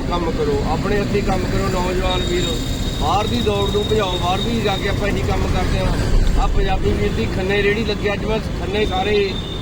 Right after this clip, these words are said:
ਗੇੜਾ ਕੱਢਿਆ, ਅੱਜ ਦੇਖ ਕੇ ਵੀ ਕਹਿੰਦੇ ਨੇ, "ਪਈਏ ਭਜਾਓ, ਪੰਜਾਬ ਬਚਾਓ।"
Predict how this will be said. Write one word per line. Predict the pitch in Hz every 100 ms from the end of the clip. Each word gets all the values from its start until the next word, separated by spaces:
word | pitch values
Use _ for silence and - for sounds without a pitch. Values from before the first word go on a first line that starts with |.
| - - 156
ਗੇੜਾ | 180 214
ਕੱਢਿਆ, | 190 180 220 208
ਅੱਜ | 190
ਦੇਖ | 196 190 -
ਕੇ | 208
ਵੀ | 208
ਕਹਿੰਦੇ | 208 196 208
ਨੇ, | 214
"ਪਈਏ | - 190 180 185
ਭਜਾਓ, | 180 196 185 185 190 180
ਪੰਜਾਬ | 180 180 170
ਬਚਾਓ।" | 170 185 175 117